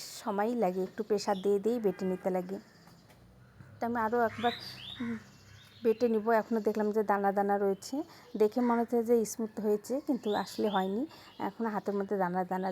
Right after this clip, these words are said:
লাগছে। তাই এই রেসিপিতে মশলাটা যত ভালো করে পেস্ট করে নেবে, তত কিন্তু খেতে কিন্তু ভালো লাগবে। তোমরা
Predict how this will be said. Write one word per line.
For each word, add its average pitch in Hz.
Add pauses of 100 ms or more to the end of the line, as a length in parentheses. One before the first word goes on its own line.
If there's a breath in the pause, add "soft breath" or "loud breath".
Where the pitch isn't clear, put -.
লাগছে। - (360 loud breath)
তাই 214
এই 208
রেসিপিতে 233 (100)
মশলাটা 226
যত 196 (140)
ভালো 190
করে 208
পেস্ট 202
করে 202
নেবে, 202
তত 214 (120)
কিন্তু 208
খেতে 214
কিন্তু 190
ভালো 180 (100)
লাগবে। - (1080 loud breath)
তোমরা 247